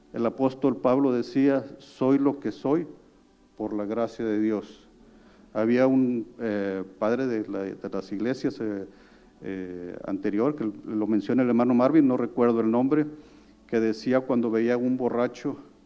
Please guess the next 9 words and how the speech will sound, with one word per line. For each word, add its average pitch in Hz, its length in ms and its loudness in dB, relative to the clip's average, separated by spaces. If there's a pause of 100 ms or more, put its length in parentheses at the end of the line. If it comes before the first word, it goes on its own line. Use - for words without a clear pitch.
(260)
"Ahí 113 240 0
voy 123 260 0
yo, 143 220 2 (640)
si - 340 -6
no 113 200 0
fuera 123 480 0 (520)
por 104 180 -6
la 101 160 -4
misericordia 110 880 -4